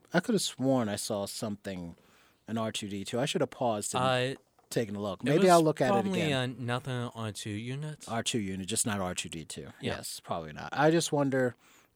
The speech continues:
Speaker 1: uh, even if that was the case, that's probably still an homage to R two D two.
Speaker 2: Yeah.
Speaker 1: So, yes, so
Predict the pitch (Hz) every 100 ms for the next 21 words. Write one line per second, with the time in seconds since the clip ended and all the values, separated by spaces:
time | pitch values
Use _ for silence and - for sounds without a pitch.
0 | - 147 139 170 190 185 - - 143 117
1 | 131 120 - - 113 113 - 117 - 131
2 | 110 - 117 104 101 101 95 95 - 92
3 | 92 92 92 85 76 - 71 - - 123
4 | 90 82 _ - 92 65 - - 98 90